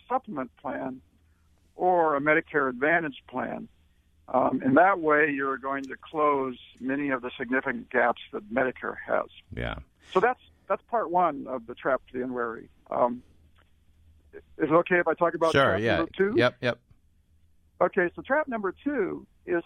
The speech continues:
Speaker 1: thinking, "Oh, yeah, when I'm age sixty-five, I don't have to worry about exclusions for pre-existing conditions."
Speaker 2: Yeah.
Speaker 1: And maybe, maybe not. Actually, um, the fundamental choice you face as you initially are eligible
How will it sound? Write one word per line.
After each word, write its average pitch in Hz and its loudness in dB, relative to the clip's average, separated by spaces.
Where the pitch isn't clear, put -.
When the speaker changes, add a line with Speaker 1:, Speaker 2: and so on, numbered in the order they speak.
Speaker 1:
thinking, 185 -6
"Oh, 285 4
yeah, 254 2
when 160 -6
I'm 202 -4
age 196 -6
sixty-five, 208 -2
I 160 2
don't 175 0
have 175 2
to 175 -6
worry 170 0
about 160 4
exclusions 160 -8
for 156 -12
pre-existing 151 -4
conditions." 175 -4
Speaker 2:
Yeah. 76 -6
Speaker 1:
And 190 0
maybe, 175 -4
maybe 156 -2
not. 240 2
Actually, 165 -4
um, 147 -4
the 165 -8
fundamental 220 0
choice 156 0
you 185 -6
face 151 2
as 165 2
you 151 -6
initially 190 -6
are 175 -2
eligible 160 0